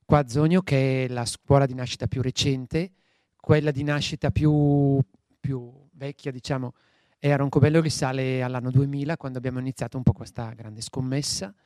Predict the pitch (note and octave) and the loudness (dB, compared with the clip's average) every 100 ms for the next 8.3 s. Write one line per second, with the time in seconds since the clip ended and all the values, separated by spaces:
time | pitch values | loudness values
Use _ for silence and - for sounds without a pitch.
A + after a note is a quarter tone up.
0 | _ _ _ _ - D3 D#3 D3+ D3+ D3 | _ _ _ _ -8 -4 -2 2 4 2
1 | C3+ C#3+ C#3 C3 - - B2+ A#2+ - _ | 0 -2 -2 -6 -12 -8 -6 -6 -10 _
2 | _ _ - C#3+ D3+ D#3+ C#3 A2+ - _ | _ _ -8 -2 2 2 0 -6 -16 _
3 | - C3 B2 A#2+ A#2 A#2 _ _ _ _ | -6 -4 -2 -6 -8 -10 _ _ _ _
4 | _ - - F#3 F3 D3+ C#3 - C#3+ D3 | _ -12 -4 -2 -2 -6 -12 -16 -16 -12
5 | D3+ C3+ - D#3 C#3 D3+ F3 C#3 B2 C3 | -14 -14 -14 -14 -16 -18 -20 -20 -20 -20
6 | C3 A#2+ C#3+ F#3 - C#3+ C#3+ B2+ E3+ - | -20 -20 -20 -18 -18 -16 -16 -14 -12 -12
7 | A#2 B2 F#3 _ _ _ _ - G#3+ C#3+ | -14 -16 -20 _ _ _ _ -4 -4 -2
8 | A#2+ B2+ | -8 -14